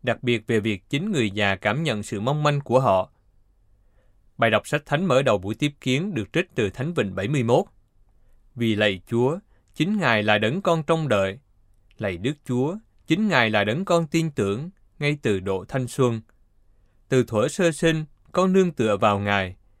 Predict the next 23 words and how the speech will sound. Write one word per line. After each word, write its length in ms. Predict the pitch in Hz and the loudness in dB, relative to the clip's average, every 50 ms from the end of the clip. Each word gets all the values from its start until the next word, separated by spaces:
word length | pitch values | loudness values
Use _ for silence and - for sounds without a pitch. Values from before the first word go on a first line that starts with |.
| _ _ _ - | _ _ _ -6
Ngài 160 | 117 107 101 | -2 0 0
đã 140 | 92 95 101 | 2 0 -2
kéo 220 | - - 123 135 151 | 0 0 -2 -2 0
con 240 | - 151 135 131 127 | 0 0 0 0 0
ra 140 | 135 131 131 | 2 0 0
khỏi 280 | 127 - - 92 110 131 | 0 0 -2 -2 -2 0
lòng 280 | 139 110 92 92 92 | -2 -2 -2 -4 -6
mẹ. 300 | 92 92 90 90 92 - _ _ _ _ _ _ _ _ _ | -6 -6 -6 -6 -8 -12 _ _ _ _ _ _ _ _ _
Con 160 | - 170 170 165 | -2 -2 0 2
ca 140 | 190 180 | 2 2
tụng 320 | 180 - 123 104 101 104 107 | 2 2 -2 -2 -2 -4 -2
Ngài 280 | 110 104 101 98 95 | 0 0 0 0 0
chẳng 260 | 92 - 107 95 120 143 | -4 -4 -6 -4 -4 -6
khi 200 | - - 165 151 | -4 -4 -2 -2
ngơi. 380 | 143 139 139 139 135 135 131 123 _ _ _ _ _ _ _ _ _ _ _ _ _ _ _ _ - | 0 0 0 2 0 0 -2 -6 _ _ _ _ _ _ _ _ _ _ _ _ _ _ _ _ -6
Ngài 200 | 120 113 104 98 | -2 0 0 0
đã 140 | 87 95 98 | 2 0 2
bắt 180 | 107 147 160 _ - | 2 2 0 _ -2
con 320 | - 143 139 139 139 139 | 0 2 2 2 2 0
nếm 200 | 131 131 151 175 | -2 -2 -2 0
mùi 220 | 156 120 98 90 - | 0 0 0 -2 0
tân 220 | - 131 131 135 | 0 0 0 0
khổ. 420 | - - 110 92 92 101 127 156 | -2 -2 -4 -2 -2 -2 -4 -6